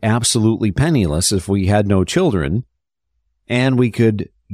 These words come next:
die knowing that our children would have money if we wanted it to go the other direction.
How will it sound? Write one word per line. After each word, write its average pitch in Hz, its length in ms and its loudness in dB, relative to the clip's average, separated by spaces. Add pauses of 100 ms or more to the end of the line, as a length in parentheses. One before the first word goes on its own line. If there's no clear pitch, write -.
die 110 640 2
knowing 110 520 2
that 95 100 2
our 95 100 2
children 98 480 0
would 92 120 0
have 95 240 0
money 123 320 0
if 92 180 -2
we 95 180 0
wanted 90 360 0
it 82 80 -6
to - 80 -8
go 92 140 2
the 98 180 2
other 143 120 0
direction. 78 540 -4